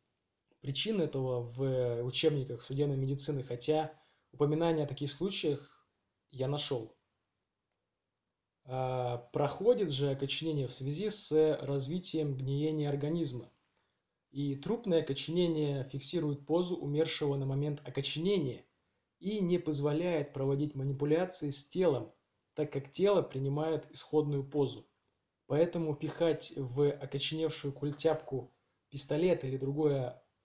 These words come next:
оружие не стоит. Это только посмешит судебно-медицинского работника. Так.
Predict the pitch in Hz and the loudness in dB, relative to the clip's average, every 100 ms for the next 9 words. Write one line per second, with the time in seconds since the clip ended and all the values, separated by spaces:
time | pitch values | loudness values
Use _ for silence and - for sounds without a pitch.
0 | _ - 131 151 131 139 139 131 - 170 | _ -6 -2 -2 0 0 2 0 2 4
1 | 131 - - _ _ _ _ - 127 147 | 4 2 -14 _ _ _ _ -12 -6 2
2 | 151 147 147 139 131 131 - 131 147 139 | 2 2 0 0 0 -6 -6 -4 -2 0
3 | - 170 147 139 151 143 135 135 143 135 | -2 -2 -2 0 2 0 -2 -4 -4 -4
4 | 131 127 131 131 113 - - _ _ _ | -4 -4 -2 -4 -6 -18 -20 _ _ _
5 | _ _ _ _ _ _ _ _ _ _ | _ _ _ _ _ _ _ _ _ _
6 | _ _ _ _ - 151 | _ _ _ _ -4 -4